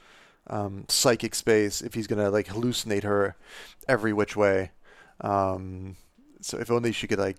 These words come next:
get this message, uh, maybe she could chill out a bit. Um, but,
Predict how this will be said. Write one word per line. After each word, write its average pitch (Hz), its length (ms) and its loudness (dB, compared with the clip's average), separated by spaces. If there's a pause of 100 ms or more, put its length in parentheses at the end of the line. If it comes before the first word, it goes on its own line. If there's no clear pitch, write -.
(140)
get 104 200 -4
this 104 200 -4
message, - 520 -10 (320)
uh, 98 500 -6 (320)
maybe 104 160 -10
she 104 160 -10
could 107 100 -10
chill 101 200 -2
out 92 160 -4
a - 20 -12
bit. - 160 -12 (800)
Um, 101 600 -2 (1400)
but, 123 260 8